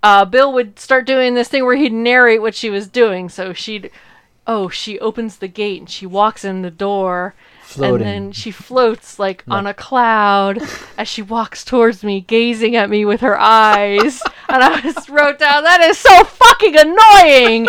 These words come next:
Speaker 1: And I literally wrote that. I wrote, "When he narrates her actions, it's fucking annoying."
Speaker 2: I think they were trying to go for, like, this kind of Philip Marlowe vibe, but it came off
Speaker 1: Maybe.
Speaker 2: just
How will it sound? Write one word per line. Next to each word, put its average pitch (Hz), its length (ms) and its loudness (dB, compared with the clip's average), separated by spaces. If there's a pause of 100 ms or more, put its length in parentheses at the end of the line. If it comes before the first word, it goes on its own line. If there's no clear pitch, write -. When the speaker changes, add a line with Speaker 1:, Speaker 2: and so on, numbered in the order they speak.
(200)
Speaker 1:
And 262 140 -4
I 285 160 2
literally 302 520 0
wrote 262 360 2
that. 208 440 -4 (160)
I 262 120 -2
wrote, 277 340 2
"When 294 140 2
he 403 120 0
narrates 330 420 2
her 359 120 4
actions, 269 480 2
it's 254 160 -2
fucking 302 540 2
annoying." 240 1080 2
Speaker 2:
I 156 100 -8
think 311 180 -12
they 302 80 -4
were 180 100 2
trying 156 220 -4
to 147 80 -4
go 143 100 2
for, 135 160 -8
like, 120 300 -4
this 110 180 -12
kind 123 220 -10
of - 60 -14
Philip 123 340 -8
Marlowe 123 560 -4
vibe, 170 340 -8
but 107 140 -8
it 98 100 -12
came 254 240 -4
off - 160 0
Speaker 1:
Maybe. 359 500 -2
Speaker 2:
just - 380 -8